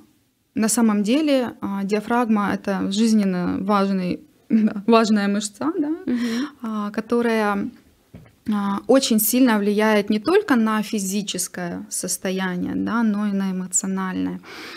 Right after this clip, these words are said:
Speaker 1: А, больше тоже можно найти в интернете. Я даже, наверно, могу, а, порекомендовать, а, в YouTube есть, а, видео,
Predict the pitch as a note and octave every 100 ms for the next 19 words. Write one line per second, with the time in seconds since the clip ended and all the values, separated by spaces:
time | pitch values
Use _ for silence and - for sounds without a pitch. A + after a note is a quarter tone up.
0 | - - - - - - G3 F#3+ F#3+ -
1 | - - G2+ - - _ _ _ _ _
2 | _ - G3+ B3+ - G3+ G#3+ G3 F#3+ F#3
3 | F#3+ F#3 F#3+ F#3 - F#3+ F3+ F3+ F3+ F#3
4 | - G3+ B3+ - C4 G#3 G3+ F#3+ F#3 F#3
5 | F#3 F#3 F3 F3+ E3+ E3 - - F3 F3
6 | F3 F3 F3 G3 G3 F#3+ F#3+ F#3 F3+ F3+
7 | F3 - - F3+ F3 F3 F#3 G3 G3+ F#3
8 | - F3 F3 - - - F3 F3 F3+ B3
9 | D#4